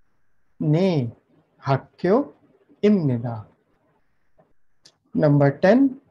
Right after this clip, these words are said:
सागवा इमनिका आनियो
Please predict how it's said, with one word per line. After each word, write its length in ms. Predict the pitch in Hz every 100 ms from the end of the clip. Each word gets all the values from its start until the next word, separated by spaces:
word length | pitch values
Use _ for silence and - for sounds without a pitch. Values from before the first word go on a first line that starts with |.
| _ _ -
सागवा 1000 | 107 - - 160 156 180 190 202 214 -
इमनिका 840 | 175 165 156 139 - - 214 277 - _ _ _ _ _ _
आनियो 680 | 151 143 135 131 214 156